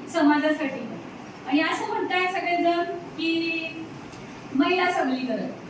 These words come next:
महिला सबलीकरणाकरता प्रशासनाकडून खूप साऱ्या गोष्टी केल्या जातात,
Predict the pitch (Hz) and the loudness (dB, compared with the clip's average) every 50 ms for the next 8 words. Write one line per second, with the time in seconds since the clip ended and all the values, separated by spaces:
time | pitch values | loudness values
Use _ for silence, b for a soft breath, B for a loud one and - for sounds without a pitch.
0 | - - - - - 285 320 320 339 359 370 370 381 330 277 294 - - - 330 | -14 -12 -6 0 2 2 4 4 4 2 2 2 2 2 4 4 4 4 2 2
1 | 311 294 294 294 294 285 285 - - - - - 247 247 285 285 330 320 302 320 | 4 4 4 4 4 2 0 -2 -2 -2 -2 -2 0 0 0 0 0 0 -2 -2
2 | 330 320 330 330 330 330 349 370 - 349 403 415 427 415 - 403 370 381 381 392 | -2 -2 -2 0 0 0 0 0 2 2 2 2 2 0 0 0 4 4 4 4
3 | 349 359 359 359 370 370 - 359 339 330 330 320 320 302 - - - - | 2 0 -2 -2 -2 0 0 2 2 2 2 2 2 0 0 -2 -4 -6